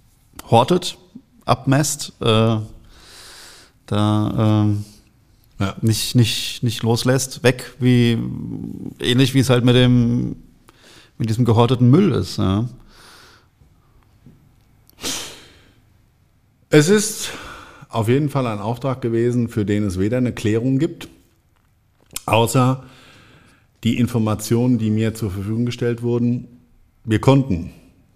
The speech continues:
Speaker 2: natürlich dem Kunden gesamteinheitlich das Haus bereinigen. Aber es bleibt spannend, warum Menschen immer mal wieder bei uns Auftragsfall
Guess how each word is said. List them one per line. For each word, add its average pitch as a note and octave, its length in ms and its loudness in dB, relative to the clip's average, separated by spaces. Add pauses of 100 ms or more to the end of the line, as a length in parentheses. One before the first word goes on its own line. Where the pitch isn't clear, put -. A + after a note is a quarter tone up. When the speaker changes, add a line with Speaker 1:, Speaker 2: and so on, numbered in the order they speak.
(260)
Speaker 2:
natürlich A2+ 540 -2 (500)
dem G#2 120 0
Kunden - 300 0
gesamteinheitlich G#2 800 0
das G#2 180 -2
Haus G#2 260 2
bereinigen. F#2+ 640 2 (180)
Aber G#2 240 2
es G2+ 100 -6
bleibt B2+ 300 2
spannend, G#2 420 2
warum G#2 460 4
Menschen G2+ 580 0 (1700)
immer G#2+ 240 6
mal G2+ 200 4
wieder G#2+ 280 4
bei G#2+ 140 -4
uns - 360 -4
Auftragsfall - 2000 -4